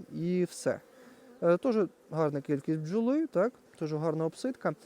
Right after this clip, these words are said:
Е, тоді ми зробимо наступним чином. Цю рамочку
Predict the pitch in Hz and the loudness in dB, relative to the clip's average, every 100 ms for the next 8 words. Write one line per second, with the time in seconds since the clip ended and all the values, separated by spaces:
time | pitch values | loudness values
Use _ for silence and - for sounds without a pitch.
0 | - - - 151 160 170 240 214 220 202 | -20 -20 -6 -4 -2 -2 0 0 0 -2
1 | 190 190 190 185 233 226 214 - 277 277 | -2 -2 -4 -4 -8 -4 -6 -4 -4 -4
2 | 185 - 202 180 160 143 - 135 | -6 -4 0 2 0 -4 -6 -6